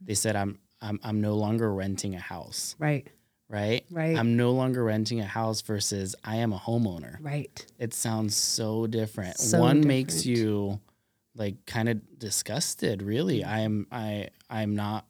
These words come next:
Speaker 1: a renter or whatever
Speaker 2: Yeah.
Speaker 1: that was, right? "I'm no
Speaker 2: Right.
Speaker 1: longer renting a house."
Speaker 2: Yes.
Speaker 1: You s-, you, like, I just feel sad almost hearing that versus, "I am a homeowner."
Speaker 2: For sure.
Speaker 1: Right?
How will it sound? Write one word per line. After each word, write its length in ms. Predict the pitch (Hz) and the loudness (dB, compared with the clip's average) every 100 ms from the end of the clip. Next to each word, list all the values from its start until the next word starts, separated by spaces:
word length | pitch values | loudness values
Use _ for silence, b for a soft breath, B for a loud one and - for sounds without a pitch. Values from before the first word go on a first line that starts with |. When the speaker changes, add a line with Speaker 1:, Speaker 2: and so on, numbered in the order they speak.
| - | -6
Speaker 1:
a 60 | |
renter 600 | 107 95 101 98 82 92 - | -4 -2 -4 -4 -8 -10 -8
or 140 | 98 | -8
whatever 580 | 92 110 110 107 104 95 | -8 -4 -2 -2 -2 -2
Speaker 2:
Yeah. 220 | 123 156 120 | 0 0 0
Speaker 1:
that 200 | 95 80 | -4 -4
was, 300 | 101 87 85 | -6 -6 -6
right? 200 | 95 98 | -4 -2
"I'm 80 | - | 2
no 60 | 165 | 4
Speaker 2:
Right. 140 | 165 | 4
Speaker 1:
longer 300 | 110 110 113 | 4 4 2
renting 380 | 104 104 - 101 | 0 -2 -4 -6
a 60 | |
house." 420 | 90 - 101 82 123 | -8 -8 -8 -6 -4
Speaker 2:
Yes. 420 | 143 135 - - - | -4 -4 -8 -10 -12
Speaker 1:
You 140 | - 131 | -6 -2
s-, 380 | - - - - _ - | 0 -2 -6 -10 _ -14
you, 280 | 120 120 - | -4 -4 -4
like, 200 | 139 104 | -4 0
I 120 | 107 | 2
just 200 | 139 185 | 2 0
feel 140 | - 95 | 0 -2
sad 560 | - - - 196 131 | -2 -4 -4 -2 0
almost 500 | 104 104 95 95 - - | 0 0 0 -4 -8 -12
hearing 400 | _ - 147 170 | _ -8 -2 0
that 160 | 113 98 | 0 0
versus, 360 | 110 101 101 90 | -2 -2 -4 -4
"I 120 | 104 | -2
am 100 | 107 | -2
a 60 | 87 | -2
homeowner." 500 | 98 98 82 64 - _ - | -4 -4 -6 -12 -16 _ -20
Speaker 2:
For 180 | - 156 | -8 -6
sure. 360 | - 165 143 - 110 | -4 -4 -4 -6 -4
Speaker 1:
Right? 280 | 95 101 | -2 -2